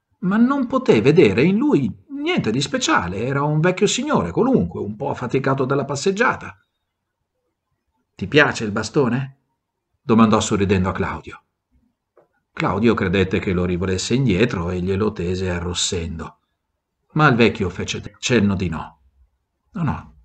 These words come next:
tienilo, tienilo", disse. "Cosa me ne faccio ormai di un bastone? Tu ci puoi volare, io potrei soltanto appoggiarmi. Mi appoggerò al muro e sarà lo stesso."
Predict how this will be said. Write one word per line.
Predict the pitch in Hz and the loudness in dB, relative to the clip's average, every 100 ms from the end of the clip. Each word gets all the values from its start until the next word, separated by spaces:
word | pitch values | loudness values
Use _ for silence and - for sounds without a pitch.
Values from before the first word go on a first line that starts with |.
| _ | _
tienilo, | - 233 90 - - | -2 0 0 -6 -2
tienilo", | 233 180 73 - _ | 2 2 0 -10 _
disse. | - 92 - 98 - _ _ _ _ _ _ _ _ _ _ _ _ - | -10 -8 -8 -12 -18 _ _ _ _ _ _ _ _ _ _ _ _ -20
"Cosa | - 110 | -8 -2
me | 104 98 | 0 0
ne | |
faccio | 95 - - - - - _ _ _ - - - | -2 -6 -8 -8 -10 -16 _ _ _ -20 -20 -10
ormai | 98 85 90 80 - - - - | -6 -4 -4 -6 -10 -18 -20 -10
di | 101 | -4
un | 92 | 0
bastone? | 92 - - 87 - - - - - - - _ - | 0 -2 -6 -10 -12 -16 -20 -20 -20 -20 -20 _ 0
Tu | 302 | 0
ci | 131 | 2
puoi | - 87 | -2 -6
volare, | 82 87 110 117 101 87 82 - _ _ _ - - - - | -6 -2 4 6 4 0 -8 -14 _ _ _ -20 -20 -20 4
io | 160 | 6
potrei | 123 127 110 | 6 4 4
soltanto | 107 90 90 85 | 2 -2 -2 -4
appoggiarmi. | - 85 80 78 76 - - _ _ _ _ _ _ _ _ | -6 -6 -6 -8 -10 -14 -20 _ _ _ _ _ _ _ _
Mi | 190 | 0
appoggerò | 160 160 120 107 95 | 0 2 4 4 4
al | 95 | 4
muro | 87 82 78 80 | 4 2 -2 -6
e | 82 | -6
sarà | 98 82 78 | -6 -6 -8
lo | |
stesso." | 78 - - - - | -10 -12 -10 -10 -12